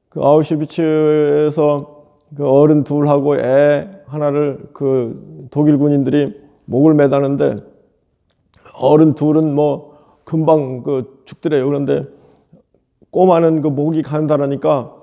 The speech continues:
안 죽는 거예요. 그래가지고 대역대는 달려가지고 두 시간 동안 막 몸부림치는 걸 그러다 죽-, 죽는데 그걸 보고, 아,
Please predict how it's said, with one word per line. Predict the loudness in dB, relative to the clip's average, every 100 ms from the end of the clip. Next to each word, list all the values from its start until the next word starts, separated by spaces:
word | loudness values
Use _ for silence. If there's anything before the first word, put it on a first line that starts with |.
| _ _ _
안 | -8 -2
죽는 | 0 2 2
거예요. | 4 4 4
그래가지고 | 2 2 2 0 -4 -6
대역대는 | -14 -16 -8 -6
달려가지고 | -2 -2 0 -2 -4 -8 -6
두 | -2 0 0
시간 | 0 -2 -2
동안 | -4 -4
막 | -2 -2
몸부림치는 | 0 0 2 0 0 -4 -2
걸 | 0 -2 -4 -14 -20 _
그러다 | -4 0 0
죽-, | -2 -16 -18
죽는데 | -8 -4 -2 0 0 -2
그걸 | 0 0 2
보고, | 0 2 0 0 -8 -20 _ _
아, | -18 -18 -18 -20